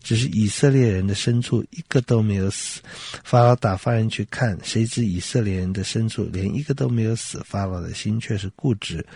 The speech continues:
不容百姓去。好，仍然是强留。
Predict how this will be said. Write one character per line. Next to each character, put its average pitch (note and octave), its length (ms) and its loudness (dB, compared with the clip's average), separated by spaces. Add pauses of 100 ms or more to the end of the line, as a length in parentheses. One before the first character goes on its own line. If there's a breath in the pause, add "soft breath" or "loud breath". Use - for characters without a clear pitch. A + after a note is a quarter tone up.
(220 loud breath)
不 - 100 -2
容 G#2+ 280 2
百 - 220 -12
姓 F#2+ 340 -6
去。 - 320 -6 (1120 loud breath)
好， C3 220 2 (100)
仍 C#3 140 8
然 D#3 160 10
是 D#3 120 0
强 A2+ 360 -4
留。 G2+ 240 -6